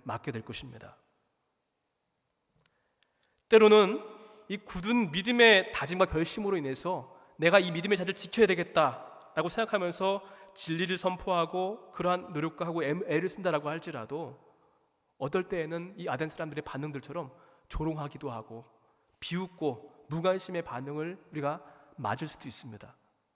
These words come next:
그러나 그럼에도 불구하고 언제나 우리들의 관심은 하나님께 있어야만 합니다. 하나님의 영광이 우선이 되기를 간절히 기도합니다.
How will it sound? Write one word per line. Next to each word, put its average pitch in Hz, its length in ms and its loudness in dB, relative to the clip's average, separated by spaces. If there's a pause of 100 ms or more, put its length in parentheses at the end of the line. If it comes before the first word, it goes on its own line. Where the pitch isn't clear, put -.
(300)
그러나 139 480 -2 (680)
그럼에도 240 460 6
불구하고 147 680 0
언제나 147 360 0
우리들의 160 400 -4
관심은 180 580 -8 (300)
하나님께 196 420 -4
있어야만 120 340 -8
합니다. 104 420 -12 (580)
하나님의 220 300 2
영광이 175 360 2
우선이 185 360 -6
되기를 160 640 -6
간절히 139 400 -10
기도합니다. 123 680 -12